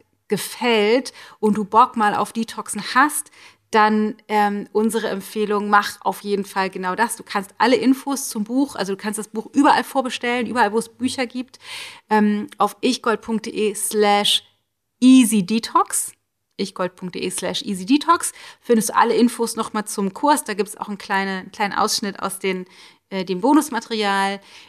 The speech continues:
ähm, nochmal, was die Absicht ist. Und da gibt's auch einen Link, weil wir haben uns Folgendes überlegt.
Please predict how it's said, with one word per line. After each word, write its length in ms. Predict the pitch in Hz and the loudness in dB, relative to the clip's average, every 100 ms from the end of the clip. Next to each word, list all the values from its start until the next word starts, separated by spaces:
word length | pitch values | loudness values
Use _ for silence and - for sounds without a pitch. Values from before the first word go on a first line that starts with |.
| _ | _
ähm, 640 | 196 190 180 180 175 185 - | 0 2 0 -2 -2 -6 -8
nochmal, 340 | 190 170 185 | -8 -6 -6
was 120 | 175 175 | -8 -2
die 120 | - | 0
Absicht 340 | 247 - 233 | 0 -2 -6
ist. 220 | - - | -8 -10
Und 260 | - 254 247 | 0 0 4
da 220 | 220 247 | 6 6
gibt's 280 | 247 254 - | 4 -8 -8
auch 240 | - 214 - - | 2 2 2 -2
einen 320 | 208 202 185 | 0 0 -4
Link, 880 | 175 175 180 311 196 202 381 - - - _ _ _ _ | -6 0 6 8 6 4 0 0 -16 -18 _ _ _ _
weil 880 | 180 170 202 247 175 165 180 269 233 | -16 2 4 4 2 0 0 -2 -2
wir 160 | 208 190 | -4 0
haben 220 | 208 196 | 0 0
uns 200 | 196 - | -6 -8
Folgendes 480 | - 208 202 196 - | -2 -2 -2 -6 -8
überlegt. 540 | 175 175 269 - - | -2 0 0 -6 -20